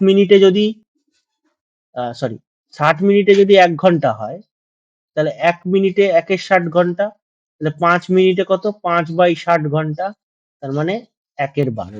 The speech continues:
ঘন্টা। তাহলে এটাকে পাঁচ, ষাট দিয়ে ডিভাইড করতে হবে, তার মানে এটা হবে একের বারো। তাহলে এটাকে এবার ক্যালকুলেশন করতে হবে, x into x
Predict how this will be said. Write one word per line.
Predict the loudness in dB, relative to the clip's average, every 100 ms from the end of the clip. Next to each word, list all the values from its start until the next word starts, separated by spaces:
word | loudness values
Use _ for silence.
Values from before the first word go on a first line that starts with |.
| -20
ঘন্টা। | -20 _ _ _ _ _ _ _ _ _
তাহলে | -10 -8
এটাকে | -4 -4 -4
পাঁচ, | -4 -6 -8 -8
ষাট | -6 -6 -4
দিয়ে | -2 -2
ডিভাইড | -4 -6 -10
করতে | -10 -8
হবে, | -8
তার | -8
মানে | -8 -8
এটা | -8 -8
হবে | -6 -8
একের | -8 -16 -18
বারো। | -20 _ _ _ _ _ _ _ _ _ _
তাহলে | -8 -4
এটাকে | -2 0
এবার | 0 0
ক্যালকুলেশন | -4 -4 -6 -6 -10 -12
করতে | -6 -2
হবে, | -2 -4 -10 _ -8 -8
x | -8 -8 -6
into | -6 -10 -18 -18
x | -20